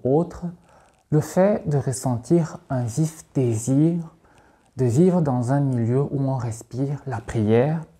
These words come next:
dans une atmosphère d'oraison,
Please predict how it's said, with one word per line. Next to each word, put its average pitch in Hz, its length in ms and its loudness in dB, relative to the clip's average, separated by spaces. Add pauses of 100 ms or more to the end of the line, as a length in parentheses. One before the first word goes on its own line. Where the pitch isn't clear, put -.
(800)
dans 113 80 -6
une 127 220 0
atmosphère 117 600 2
d'oraison, 110 680 0